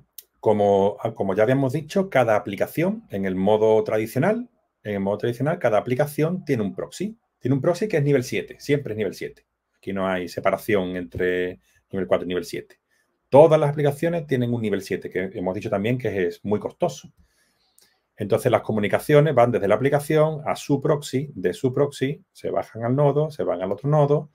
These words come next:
y se van al otro proxy de destino y a la aplicación final. ¿Cómo funciona en Ambient? Cómo funciona en Ambient es que las aplicaciones no se tocan, están ahí.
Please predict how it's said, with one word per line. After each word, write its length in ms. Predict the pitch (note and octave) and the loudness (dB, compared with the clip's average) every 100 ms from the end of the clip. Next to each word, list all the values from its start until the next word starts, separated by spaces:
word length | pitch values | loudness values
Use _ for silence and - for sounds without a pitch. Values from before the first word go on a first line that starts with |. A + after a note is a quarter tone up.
| _ _ _ _ _ _ | _ _ _ _ _ _
y 540 | - G2+ F#2+ F#2+ F#2+ F#2+ | -6 -2 0 0 -2 -6
se 140 | - | -4
van 160 | F#2+ F#2 | 0 0
al 340 | F2+ F2+ F2+ | 0 -2 0
otro 260 | G2+ G2 B2 | 2 4 2
proxy 300 | C#3+ D3 F#2+ | 2 -2 0
de 120 | G2+ | 2
destino 480 | C#3+ D3 D3+ D3 E3+ | 2 0 0 0 0
y 100 | G#2 | -2
a 60 | F#2+ | 0
la 60 | |
aplicación 400 | F2 E2+ - F2 | 0 -4 -8 -8
final. 240 | - - - _ _ _ _ _ _ _ _ - _ _ | -8 -12 -14 _ _ _ _ _ _ _ _ -20 _ _
¿Cómo 240 | A2 A2 G#2+ | 0 2 2
funciona 480 | G#2+ - C3+ D3+ | -2 -2 0 2
en 80 | D3 | 2
Ambient? 460 | F3 C3+ B2+ F#3+ - _ _ _ _ _ _ | 2 0 -2 -4 -10 _ _ _ _ _ _
Cómo 160 | - G2+ | -6 -6
funciona 460 | - F#2+ B2 C3+ C3+ | -4 -2 2 2 2
en 80 | |
Ambient 420 | D#3 D3 D3 D3+ - | 0 0 -2 -2 -2
es 180 | A2 - | -2 0
que 280 | B2+ G#2 - | 0 2 0
las 220 | G2 G#2+ | -4 -2
aplicaciones 760 | A2+ C#3+ D3 E3+ C#3+ D3 - _ _ _ _ _ _ - | -2 0 0 0 0 -4 -12 _ _ _ _ _ _ -16
no 160 | F2+ | -14
se 140 | E2 F#2+ | -8 -4
tocan, 300 | E3 A#3+ A#3+ - _ _ _ _ _ | -2 -4 -8 -18 _ _ _ _ _
están 240 | G2 F2+ | -6 0
ahí. 280 | A#2+ A3+ | 0 0